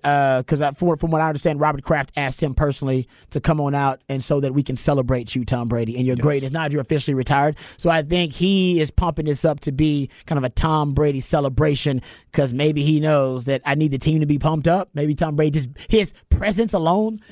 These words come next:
Speaker 1: will bring out the best in this damn team. It worked before. <laughs> So, uh, that's part of it, too. Uh, by the way, the second most expensive ticket, Cowboys at forty-niners.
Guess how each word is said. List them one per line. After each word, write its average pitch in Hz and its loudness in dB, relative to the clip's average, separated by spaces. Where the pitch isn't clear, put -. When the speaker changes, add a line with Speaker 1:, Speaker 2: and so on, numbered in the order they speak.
Speaker 1:
will 170 2
bring 202 4
out 185 2
the 165 -4
best 185 0
in 208 -4
this 170 -2
damn 196 2
team. 214 2
It 180 -2
worked 233 0
before. 226 -2
<laughs> 233 2
So, 180 0
uh, 160 4
that's 170 2
part 165 2
of 147 -2
it, - -6
too. 196 2
Uh, 214 2
by 202 2
the 214 0
way, 202 2
the 160 -2
second 202 0
most 185 2
expensive 175 -2
ticket, 180 0
Cowboys 170 2
at 156 -2
forty-niners. 160 0